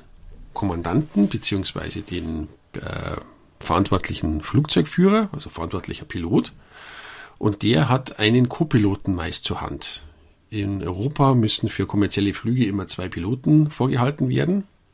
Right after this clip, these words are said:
Und da ist der Pilot auf dem rechten Sitz, der Co-Pilot.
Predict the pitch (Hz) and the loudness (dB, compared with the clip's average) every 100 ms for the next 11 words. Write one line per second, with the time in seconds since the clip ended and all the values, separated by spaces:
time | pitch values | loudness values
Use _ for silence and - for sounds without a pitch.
0 | _ - - - - - _ - 120 117 | _ -20 -20 -20 -20 -20 _ 6 8 8
1 | 110 104 - - - - 92 123 127 123 | 6 2 -2 -4 -4 0 0 0 -2 -2
2 | - - 95 90 - - 92 101 151 82 | -2 -2 -2 -4 -8 -8 -4 -2 -2 -2
3 | - 95 78 104 - 165 156 214 - 127 | -6 -6 -4 -4 -2 0 0 0 -2 -4
4 | - 135 160 202 262 - | -2 -2 2 2 2 -2